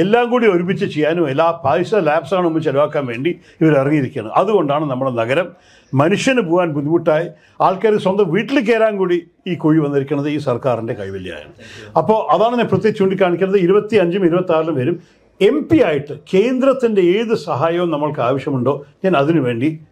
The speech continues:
ഞാൻ എല്ലാ കാര്യത്തിലും നിന്നിട്ട് ഇനി നിൽക്കും. ഒരു ഉദാഹരണമാണെങ്കിൽ, ആ, പിന്നെ സെൻട്രൽ റോഡ് ഫണ്ട് അഭിമാനത്തോടെ ചൂണ്ടിക്കാണിക്കുന്നു. ഞാൻ ആ മന്ത്രാലയത്തിലെ വ്യക്തികളെ നല്ലോണം, ആ, പിന്നെ സ്വാധീനിച്ചിട്ടുണ്ട്.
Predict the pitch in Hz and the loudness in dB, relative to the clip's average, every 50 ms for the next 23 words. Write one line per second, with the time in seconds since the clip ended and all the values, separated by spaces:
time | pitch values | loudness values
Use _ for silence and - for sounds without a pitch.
0 | _ - 151 143 139 139 135 - 139 160 175 196 220 208 156 147 143 147 139 127 | _ -2 0 0 0 -2 -2 -2 0 0 2 2 2 2 2 2 0 0 -2 -2
1 | 135 135 165 196 208 208 202 175 151 156 165 147 139 123 - - 233 247 - - | -2 0 0 0 0 0 0 2 2 4 4 4 2 0 0 0 -2 -2 -2 -10
2 | _ _ _ - - 302 285 254 - 185 170 175 180 170 165 151 147 143 143 135 | _ _ _ 0 2 2 4 4 4 2 2 2 0 -2 0 0 -2 -2 -2 -4
3 | 143 147 151 - - _ _ _ _ - 135 135 135 - 160 147 139 143 139 139 | -6 -6 -8 -12 -20 _ _ _ _ -4 -4 -2 0 0 0 0 0 0 0 0
4 | 135 131 131 120 - - 180 185 - 196 196 143 147 170 175 139 - - - 160 | 0 0 -2 -2 0 0 0 2 2 0 0 2 2 2 0 0 -2 -4 -4 -6
5 | - - _ _ _ _ _ - 247 240 262 277 285 285 285 269 262 254 - - | -8 -14 _ _ _ _ _ 0 0 2 4 2 2 2 0 2 0 0 0 2
6 | 196 180 175 156 165 143 135 131 117 147 147 151 156 165 170 180 175 170 - - | 0 0 0 2 0 0 0 -2 -4 -6 -4 0 0 0 0 0 -4 -8 -12 -20
7 | _ _ - 165 160 180 208 208 190 175 175 160 170 170 165 165 170 170 170 165 | _ _ -2 0 2 2 2 2 0 0 0 0 0 0 0 2 2 2 0 0
8 | 160 170 156 151 143 135 - - 180 147 147 143 147 151 147 151 143 143 147 156 | 0 -2 0 0 0 -4 -2 -2 0 0 0 0 -2 -4 -6 -4 -4 -2 2 2
9 | 170 185 202 208 208 208 - - - 151 120 - 165 147 131 131 131 127 127 123 | 2 2 2 0 -2 -4 -8 -8 -8 -8 -4 -2 -2 -2 0 0 0 -2 -2 -2
10 | 139 143 139 - 139 120 123 143 156 156 156 165 180 - 202 202 202 | -4 -8 -6 -4 -2 0 0 2 2 0 0 -2 -6 -4 -4 -2 -2